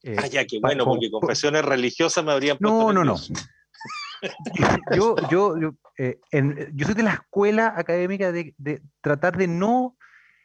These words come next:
Speaker 1: estudiar fenómenos que están en desarrollo, como, como,
Speaker 2: Ya,
Speaker 1: como lo de Boric.
Speaker 2: pero
Speaker 1: Eso es porque, porque en realidad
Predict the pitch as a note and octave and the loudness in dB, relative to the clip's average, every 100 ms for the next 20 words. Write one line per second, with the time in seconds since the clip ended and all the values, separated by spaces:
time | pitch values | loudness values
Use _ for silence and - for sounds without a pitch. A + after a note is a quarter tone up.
0 | _ _ _ _ D#3+ D3+ D#3 D#3+ G#3+ - | _ _ _ _ -2 -2 -2 -2 -2 -4
1 | - D#3+ F3+ A3+ A#3+ A#3 F#3+ - G3 A3 | -4 -2 0 0 0 -2 -6 -4 -2 -2
2 | A3 G3 - D#3+ E3+ A2 D#2+ D2+ _ _ | -4 -6 -2 0 0 -2 -8 -20 _ _
3 | _ _ _ - C#3 C#3 C#3+ - D3 C#3 | _ _ _ -8 -4 -2 -4 -6 -6 -4
4 | C#3 F#2+ F2 D#2+ C#3 D3 D3+ D3 G#2+ C#2+ | -2 2 2 4 4 4 4 2 0 -6
5 | D2+ - F3+ G#3 A3 A3 G3+ F#3 F3 - | -8 -6 -2 0 0 0 -2 -2 -6 -6
6 | _ - B2+ C3 B2 C3 C3 D3+ G3+ A3+ | _ -6 -4 -4 -2 -2 -2 0 0 -2